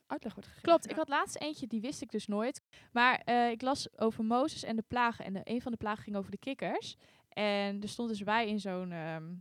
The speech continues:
Speaker 1: Commentaar.
Speaker 2: commentaar inderdaad van de Jongerenbijbel van, dit is eigenlijk ook een soort van, ja, zo stond het er niet letterlijk hoor, maar dat zijn mijn woorden, een soort van knipoog naar, eh, de goden van de E-, Egyptenaren, want die hadden dus ook een god van de kikkers.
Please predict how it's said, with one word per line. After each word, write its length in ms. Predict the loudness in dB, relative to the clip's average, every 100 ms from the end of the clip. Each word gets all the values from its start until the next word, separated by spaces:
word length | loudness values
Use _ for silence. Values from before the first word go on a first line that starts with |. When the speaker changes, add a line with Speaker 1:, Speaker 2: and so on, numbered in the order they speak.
| -14 -10
Speaker 1:
Commentaar. 480 | -8 -6 -8 -12 -16 -10
Speaker 2:
commentaar 440 | 0 0 2 4 4
inderdaad 320 | 2 0 -2
van 80 | -2
de 60 |
Jongerenbijbel 540 | -2 0 2 2 2 0
van, 400 | 0 0 -2 -4
dit 180 | -4 -4
is 100 | -4
eigenlijk 360 | -4 -4 -4 -4
ook 120 | -4
een 80 | -4
soort 200 | -6 -2
van, 300 | -2 -2 -6 _ _ _
ja, 240 | -8 -8 -8 _ _ _ _ -16
zo 200 | -2 -2
stond 260 | 0 -2 -4
het 100 | -4
er 60 |
niet 160 | -2 -2
letterlijk 340 | -4 -6 -4
hoor, 220 | 2 4 4
maar 100 | 0
dat 120 | -2
zijn 140 | -4
mijn 160 | -2 0
woorden, 180 | 0 -2
een 60 |
soort 180 | -4 -6
van 100 | -6
knipoog 540 | -6 -6 -2 -2 -2 -6
naar, 320 | -4 -4 -6 _ _ _
eh, 160 | -8 -6
de 80 | -6
goden 300 | 0 2 2
van 160 | 0 -6
de 100 | -4
E-, 140 | -4 -2
Egyptenaren, 840 | -4 -4 -4 -6 -6 -4 -4 -4 -4
want 180 | -4 -2
die 100 | -2
hadden 180 | -2 -2
dus 180 | -4
ook 160 | -4 -4
een 120 | -4
god 340 | 0 0 0 -8
van 200 | -4 -2
de 80 | -2
kikkers. 640 | -4 -2 0 0 -2 -4